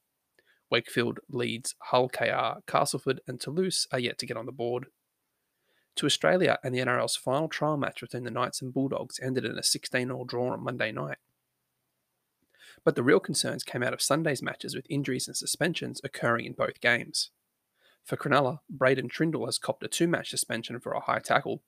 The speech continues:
while Franklin Pele will also miss the opening two games due to a shoulder charge.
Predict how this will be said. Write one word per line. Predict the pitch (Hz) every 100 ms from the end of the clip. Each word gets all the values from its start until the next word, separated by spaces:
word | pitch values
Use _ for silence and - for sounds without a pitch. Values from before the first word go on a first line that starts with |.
| _ _ _ _
while | - 120
Franklin | - 131 - 131
Pele | - 156 135
will | 127 -
also | 165 - 135
miss | 120 -
the | 117
opening | 117 - 113
two | - 117
games | 113 117 120
due | - 117
to | -
a | -
shoulder | 120 123
charge. | - 110 113 113 -